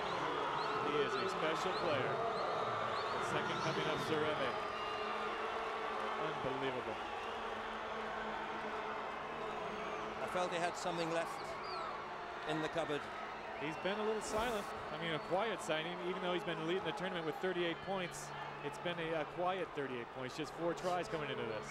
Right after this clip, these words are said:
Speaker 2: It's that acceleration off the mark.
Speaker 1: Uh, so many similarities to Sereme.
Speaker 2: That takes him up to joint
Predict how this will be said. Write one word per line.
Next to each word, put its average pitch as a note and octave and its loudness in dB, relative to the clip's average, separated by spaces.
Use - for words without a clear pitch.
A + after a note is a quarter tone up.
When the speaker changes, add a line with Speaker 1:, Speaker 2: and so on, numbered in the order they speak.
Speaker 2:
It's - -6
that D3 -2
acceleration E3 0
off - -2
the C#3+ 0
mark. G2+ -2
Speaker 1:
Uh, A#2 -4
so C#3+ -2
many C3+ -4
similarities C3 -2
to A#2+ -6
Sereme. A2+ -4
Speaker 2:
That D#3 2
takes D3+ 4
him E3 4
up D#3+ 4
to D#3+ 2
joint E3+ 4